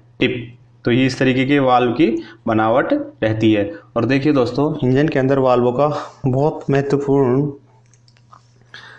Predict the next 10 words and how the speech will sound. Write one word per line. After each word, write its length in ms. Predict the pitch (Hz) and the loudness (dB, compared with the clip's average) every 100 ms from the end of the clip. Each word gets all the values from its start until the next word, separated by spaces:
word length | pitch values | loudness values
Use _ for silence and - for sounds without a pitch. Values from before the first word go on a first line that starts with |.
| _ - | _ -2
कार्य 280 | 120 135 | 2 4
होता 240 | 143 123 110 | 2 2 0
है। 240 | 101 - - - - - 131 | -2 -6 -14 -20 -20 -8 0
वो 140 | 151 | 0
कौन 220 | 147 143 | 2 0
सा 100 | 147 160 | 0 0
कार्य 260 | 131 131 | 0 2
होता 240 | 131 107 120 | 0 0 -2
है? 160 | 131 - - - - | -4 -8 -20 -18 -4
देखिए, 500 | 123 123 123 113 | -2 2 2 0